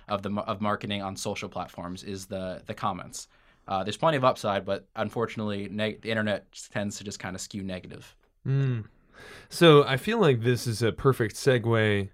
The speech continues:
Speaker 2: into talking about sour grapes. So can you tell us what it is?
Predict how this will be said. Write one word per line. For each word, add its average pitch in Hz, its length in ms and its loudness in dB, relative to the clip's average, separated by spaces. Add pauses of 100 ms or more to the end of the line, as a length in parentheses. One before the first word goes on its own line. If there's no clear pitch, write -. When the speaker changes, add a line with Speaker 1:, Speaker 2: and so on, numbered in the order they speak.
(240)
Speaker 2:
into 123 200 0
talking 139 420 2
about 110 220 0
sour 104 280 0
grapes. - 760 -6 (260)
So 135 260 8
can 135 180 2
you 131 80 0
tell 147 220 2
us - 360 -4
what 123 320 0
it 113 100 2
is? 123 560 2